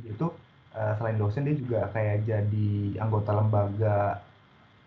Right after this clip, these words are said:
lembaga apa ya bisa dibilang tuh, pokoknya dia yang menaungi kayak apa, eh,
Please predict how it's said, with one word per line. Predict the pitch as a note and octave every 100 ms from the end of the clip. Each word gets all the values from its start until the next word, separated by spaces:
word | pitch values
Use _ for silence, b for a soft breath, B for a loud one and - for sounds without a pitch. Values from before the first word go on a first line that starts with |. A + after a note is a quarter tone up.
| - - - - - -
lembaga | A2+ A2+ A2 G#2+ A#2 A2 G#2+ B2
apa | F#3
ya | D#3
bisa | B2 B2+
dibilang | B2+ D#3+
tuh, | F3+ - - B B B B B
pokoknya | - C3+ E3+
dia | F#3+ F#3+
yang | D#3+
menaungi | C#3+ C3 C3 C3 B2
kayak | A#2+ A#2+ A#2+ A2+ A2+ -
apa, | G#2+ - E3 D#3 D#3
eh, | A2